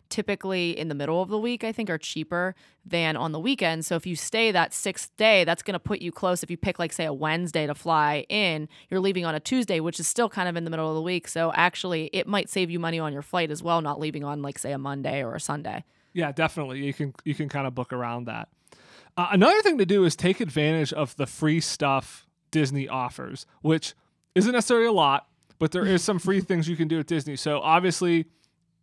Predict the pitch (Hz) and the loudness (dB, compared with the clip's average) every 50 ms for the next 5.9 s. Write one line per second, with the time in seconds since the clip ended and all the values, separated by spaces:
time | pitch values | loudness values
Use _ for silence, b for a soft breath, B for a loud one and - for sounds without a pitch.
0 | _ - - 139 139 147 147 151 - 175 151 - - 160 156 170 196 - _ _ | _ -4 -2 0 0 2 0 0 0 -4 -4 0 0 2 2 2 0 -2 _ _
1 | _ _ - 131 - 135 - - 147 147 143 139 127 147 147 147 143 139 147 143 | _ _ -12 -6 -6 -4 0 2 2 4 4 2 4 4 4 4 4 4 2 2
2 | 135 127 131 143 151 - - 165 147 131 123 123 120 120 127 135 139 139 139 135 | 2 2 2 2 0 0 -2 -4 -4 -4 -4 -6 -6 -4 -2 -2 0 0 -2 -2
3 | 135 - - - 151 143 147 143 147 147 151 147 b b b b b 143 143 143 | -4 -4 -4 -2 0 0 2 2 2 2 0 0 b b b b b 0 2 2
4 | 143 - 156 143 139 147 147 135 151 151 143 - 143 147 143 143 - 143 127 131 | 2 2 0 0 0 2 2 2 2 0 0 0 0 2 2 0 0 -4 -2 -2
5 | 139 139 139 143 139 135 165 165 165 151 143 147 165 180 175 - - | 0 0 0 2 2 0 0 0 0 0 0 2 0 -2 -4 -6 -16